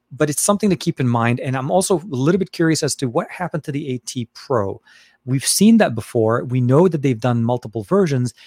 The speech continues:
but at this point, at least all of the teasers that I'm seeing, I'm only seeing eight T, and I'm not seeing anything about an eight T Pro. So we'll have to see. And then there's still the rumors of, uh, you know, could they or will they be bringing the Nord, uh, you know, the OnePlus Nord that we saw in Europe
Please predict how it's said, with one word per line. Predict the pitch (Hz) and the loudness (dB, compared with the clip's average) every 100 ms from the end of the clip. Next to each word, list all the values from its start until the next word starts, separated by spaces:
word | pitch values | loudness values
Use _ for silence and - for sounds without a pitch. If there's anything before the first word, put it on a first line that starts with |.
| - _ | -20 _
but | 139 | -2
at | 135 | 0
this | 190 | -2
point, | - 170 143 | 0 -2 0
at | 151 | -2
least | 143 | -4
all | - 147 | -2 -2
of | 135 | -2
the | |
teasers | 131 175 165 139 120 | -2 0 0 -2 -2
that | 120 | -2
I'm | 113 | -2
seeing, | - 123 | -2 -2
I'm | 131 | 0
only | 180 208 | 0 0
seeing | - 143 139 | 0 -2 -2
eight | 156 120 _ | -2 -6 _
T, | - 175 120 | -4 -2 -2
and | - 117 | -4 -4
I'm | 120 | -2
not | 147 | -4
seeing | - 139 123 | -2 -2 -2
anything | 127 131 117 | -2 -4 -4
about | 110 | -4
an | 113 | -4
eight | 113 - | -6 -8
T | 107 - | -14 -10
Pro. | 120 104 95 | -8 -8 -10
So | - | -10
we'll | 110 110 | -8 -4
have | 123 - | -6 -6
to | 107 | -8
see. | 107 101 _ - _ - | -6 -8 _ -20 _ -2
And | 135 | 0
then | 147 | 4
there's | 147 - | 2 2
still | 190 190 | 0 0
the | 135 | 2
rumors | 147 190 175 139 120 | 2 2 2 0 -2
of, | 147 131 127 113 - - | -2 0 0 -2 -8 -6
uh, | 131 123 202 | -2 -2 -4
you | 294 165 | -6 -4
know, | 135 | -4
could | 123 165 135 | -2 -4 0
they | 156 156 | 0 0
or | 131 | 0
will | 117 139 139 | 2 0 4
they | 139 | 2
be | 117 120 | 2 -2
bringing | 123 123 123 117 | -2 0 -2 0
the | |
Nord, | 117 113 113 113 _ - _ - | 0 0 0 -4 _ -20 _ -6
uh, | 110 120 | -4 -2
you | 123 | -2
know, | |
the | 117 | 0
OnePlus | 117 123 117 - | -2 -2 -4 -4
Nord | 120 117 | -6 -4
that | 135 | -4
we | 113 | -6
saw | - 120 | -4 -4
in | 113 | 0
Europe | 170 160 | 2 2